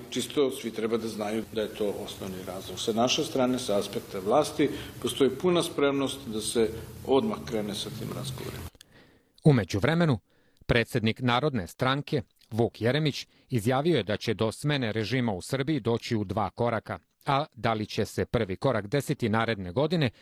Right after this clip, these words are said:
Speaker 2: zavisi samo od nas, saopštila je Narodna stranka.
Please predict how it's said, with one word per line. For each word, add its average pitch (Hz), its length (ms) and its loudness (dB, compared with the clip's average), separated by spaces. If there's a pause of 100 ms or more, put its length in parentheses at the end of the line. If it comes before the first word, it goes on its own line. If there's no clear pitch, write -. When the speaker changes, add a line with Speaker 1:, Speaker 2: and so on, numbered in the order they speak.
(240)
Speaker 2:
zavisi 127 500 2
samo 101 360 0
od 101 120 2
nas, 120 380 0
saopštila 104 680 2
je 101 140 2
Narodna 95 460 0
stranka. 123 440 0